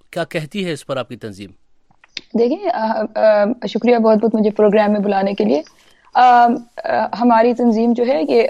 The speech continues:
Speaker 2: ہم، آ، ہماری پوری، آ، جو احمدیہ مسلم کمیونٹی ہے، وہ ایک خلیفہ کے under ہے، جو کہ، آ، ایک انٹرنیشنل کمیونٹی ہے، اور ہمارے خلیفہ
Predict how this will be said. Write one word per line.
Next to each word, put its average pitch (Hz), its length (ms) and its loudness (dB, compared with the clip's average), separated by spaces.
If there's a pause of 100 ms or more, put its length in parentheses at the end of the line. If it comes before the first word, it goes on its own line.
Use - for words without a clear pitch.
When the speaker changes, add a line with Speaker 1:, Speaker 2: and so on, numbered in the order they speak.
(120)
Speaker 2:
ہم، 233 240 2 (160)
آ، 208 240 2 (160)
ہماری 220 300 2
پوری، 233 440 2
آ، 208 360 0
جو 208 140 2
احمدیہ 233 340 2
مسلم 220 340 0
کمیونٹی 233 520 2
ہے، 220 240 2
وہ 214 240 4 (120)
ایک 214 280 2 (520)
خلیفہ 233 340 2 (160)
کے 208 240 2 (160)
under 202 240 0
ہے، 214 220 2
جو 220 180 0
کہ، 208 240 4 (480)
آ، 208 240 2 (100)
ایک 208 160 0
انٹرنیشنل 240 500 2
کمیونٹی 202 520 0
ہے، 240 120 -4
اور 254 100 -10
ہمارے 214 300 -4
خلیفہ 208 360 -6